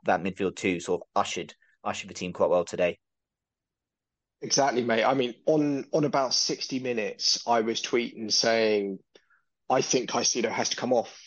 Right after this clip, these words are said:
Speaker 2: because he made a couple of challenges at the start of the second half. That got me a bit worried. I think the one on De Bruyne, that they had that free kick just outside the box. And I think there was one more, maybe it was a follow through just,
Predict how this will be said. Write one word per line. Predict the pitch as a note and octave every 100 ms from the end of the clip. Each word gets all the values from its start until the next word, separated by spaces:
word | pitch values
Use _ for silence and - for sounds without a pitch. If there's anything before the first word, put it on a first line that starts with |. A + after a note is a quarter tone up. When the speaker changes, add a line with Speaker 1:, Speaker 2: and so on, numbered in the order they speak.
| -
Speaker 2:
because | A#2+ -
he | C3
made | C#3 C#3
a | C3
couple | - D3 D3
of |
challenges | - D3+ C#3+ B2 A2+ G#2+
at | A2
the | A#2
start | - B2+ F#2
of |
the | -
second | - A#2+ - G#2+
half. | A2+ A#2 C3+ C3 - - - - - - - - -
That | - -
got | C#3
me | C3 B2
a | A2+
bit | A#2 -
worried. | C#3 C3+ A2+ G2 G2+ - - -
I | -
think | - A#2
the |
one | A#2 B2+
on | A#2 A2+
De | A#2
Bruyne, | A#2+ A#2 B2+ C3 C3+ C3 _ -
that | A#2 -
they | A2 G#2+
had | - A2 G2+
that | G#2 G2
free | - B2+ G#2+
kick | - A2+
just | - A2+ A2
outside | G2+ - G#2+
the | G#2
box. | G2+ A#2+ A2+ - - - - - - -
And | A2
I |
think | A#2+ C3
there | A2
was | A#2
one | B2 B2 B2
more, | B2 C3+
maybe | B2+ A#2+ A#2+
it | A#2+
was | B2+
a | A#2
follow | - C3 B2
through | A#2+ - A#2+ A#2+ A#2
just, | B2 A2+ - -